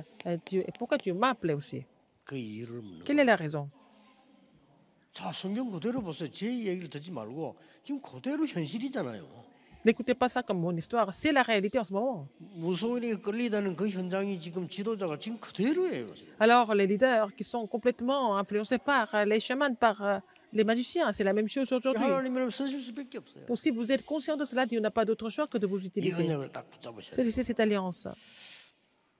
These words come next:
Speaker 2: 자, 시간 반 없으니까 본론으로 들어가겠습니다.
Speaker 1: Le thème principal, parce qu'on n'a pas beaucoup de temps.
Speaker 2: 그러면 하나님이 왜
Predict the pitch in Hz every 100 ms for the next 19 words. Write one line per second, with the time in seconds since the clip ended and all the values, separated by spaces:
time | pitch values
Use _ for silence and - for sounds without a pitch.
0 | - 107 95 - 165 151 131 127 117 135
1 | 113 147 143 147 135 110 120 101 - -
2 | 185 185 254 247 247 - - 208 339 359
3 | 165 - 175 175 185 185 208 196 311 247
4 | 196 202 196 202 240 247 262 - - _
5 | - 196 202 175 147 135 120 95 101 160
6 | 233 254